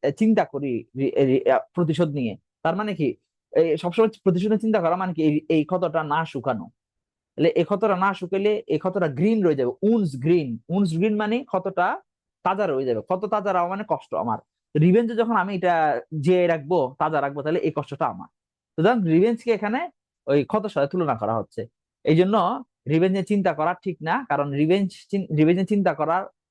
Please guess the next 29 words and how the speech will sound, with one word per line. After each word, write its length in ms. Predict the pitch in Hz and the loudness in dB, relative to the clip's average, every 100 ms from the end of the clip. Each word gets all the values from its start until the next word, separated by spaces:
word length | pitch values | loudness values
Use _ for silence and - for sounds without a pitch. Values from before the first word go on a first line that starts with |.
| _ _ | _ _
অর্থ 200 | 147 - | -6 0
হচ্ছে 440 | 190 190 - 220 285 _ _ - | 0 0 -2 -4 -6 _ _ -6
যে 100 | 143 | -2
একটা 600 | 143 - 180 151 151 220 _ | -2 -2 -2 0 -2 -4 _
ক্ষতকে 580 | - 185 175 - 208 269 - _ - | -6 -2 -2 0 0 0 -6 _ -6
জিয়ে 280 | 123 165 135 | 0 4 4
রাখা, 240 | 110 123 | 2 -4
তাজা 280 | 113 143 143 | -4 -2 -2
রাখা। 240 | 104 - 92 | -4 -8 -16
ক্ষত 460 | - 175 180 185 147 - - | -4 0 2 0 -2 -4 0
তাজা 220 | 160 175 | 2 4
রাখলে 420 | 156 147 165 269 _ _ _ | 2 -2 -4 -6 _ _ _
আমার 260 | - 165 165 | -2 -2 -2
কষ্ট, 280 | 131 113 - 98 _ _ - | -6 -12 -12 -12 _ _ 0
রিভেঞ্জ 360 | 135 147 185 175 | 4 6 4 0
কি, 100 | 196 - - | -4 -2 2
এ, 60 | |
এ, 320 | 143 - 101 | 4 4 0
তা-, 360 | - 147 - 135 | 0 0 0 -2
জিয়ে 260 | 139 156 147 | 0 2 2
রাখলে 240 | 143 185 285 - | 0 -6 -8 -2
তাও 140 | 170 | 0
আমার 240 | 185 139 - | 0 -4 -14
কষ্ট। 200 | 120 - - _ _ _ _ _ _ _ - | -18 -20 -20 _ _ _ _ _ _ _ -2
এই 60 | 156 | 0
জন্য 180 | 151 156 | 2 4
বলছে 320 | 160 160 202 | 2 2 2
যে, 120 | 170 | 2
"Which 260 | 151 208 | 2 -2